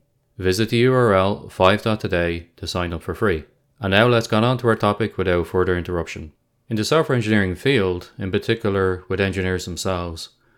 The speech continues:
sales has a bad reputation. I think this is because engineers have seen some sales guys in the past overcommit on a project with a customer that the engineers then had to somehow deliver upon. This is a shame when someone feels this way,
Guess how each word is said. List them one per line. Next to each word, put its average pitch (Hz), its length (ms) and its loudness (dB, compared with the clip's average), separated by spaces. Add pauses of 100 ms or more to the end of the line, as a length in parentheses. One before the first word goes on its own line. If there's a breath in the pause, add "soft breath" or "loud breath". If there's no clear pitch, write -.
(140)
sales 127 420 2
has 101 140 -4
a 101 40 -2
bad 92 280 -2
reputation. 87 720 -6 (540)
I 107 60 0
think 151 240 -2
this 151 220 -2
is 117 80 -10
because 104 420 -2
engineers 95 600 -2
have 90 120 -4
seen 92 260 -4
some 87 200 -10
sales 107 400 0
guys 87 420 -6
in 87 80 -10
the 85 60 -10
past 90 640 -6
overcommit 98 760 -4 (180)
on 92 120 -6
a 87 40 -6
project 92 440 -2
with 82 100 -8
a 82 40 -8
customer 87 580 -6 (540)
that 98 120 -6
the 98 100 -4
engineers 98 560 0
then 110 260 2
had 95 200 -2
to 90 80 -8
somehow 90 380 -4
deliver 98 360 -2
upon. 80 320 -8 (540)
This 156 220 -2
is 131 100 -4
a 123 80 4
shame 117 640 0
when 104 240 -2
someone 107 320 2
feels 117 300 0
this 95 180 -4
way, 87 400 -6